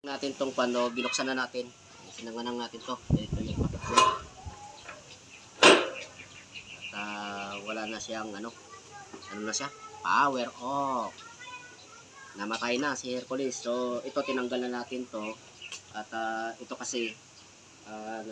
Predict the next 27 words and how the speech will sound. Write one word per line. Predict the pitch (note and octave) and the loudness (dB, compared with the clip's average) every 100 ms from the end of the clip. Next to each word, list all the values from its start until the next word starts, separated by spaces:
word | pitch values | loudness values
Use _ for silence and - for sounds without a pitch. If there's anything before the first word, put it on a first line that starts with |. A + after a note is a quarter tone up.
| - - | -10 -8
ano | A2+ | -4
na | A#2 | -2
to, | B2 B2 | 0 0
nasunog | A2 A2+ A#2 A2+ | 0 -2 -2 0
na | A#2 | 0
yung, | A#2 A#2 A2 A2+ | 0 -2 -2 -4
ah, | A2 A2 A2 A2 G#2+ | -2 -2 -2 -4 -6
kanyang, | A2 A2 A2+ A2+ A2 A2 A2 | -4 -2 -2 -2 -2 -2 -4
ah, | G#2+ G#2 G#2 G#2 A#2 | -4 -4 -6 -6 -4
plug | A#2 A2+ | -4 -2
dito. | A#2+ A#2 G#2 | -2 -2 -4
Kaya | G#2+ G#2+ G#2+ | -4 -4 -4
ang | G#2 G#2+ | -8 -8
ginagawa | G#2+ A2 A2+ A2 | -6 -2 -2 -2
natin | A2+ G#2+ G#2 G2+ - - - - - G#2+ | -4 -4 -6 -6 -14 -16 -14 -14 -12 -10
ay | G#2 G#2 | -8 -6
dinudugtungan | A2+ A2+ A2+ - A#2 A#2 | -4 -2 -4 -6 -6 -4
na | A2+ | -6
lang | A2 G#2+ | -8 -8
natin | G#2+ A#2 | -6 -6
ng, | G#2+ G#2+ G#2+ G#2+ G#2 | -6 -8 -8 -10 -10
ah, | G#2 G#2 G#2+ | -10 -10 -8
ganitong | A2 A2 A#2+ | -8 -6 -6
wire | A2+ A2 G#2+ | -2 -2 -4
para | - G2 G2 F#2+ | -6 -6 -6 -6
isabit, | G2+ F#2+ G#2+ B2 | -4 -2 0 -2
no? | G#2+ A2+ | -2 -8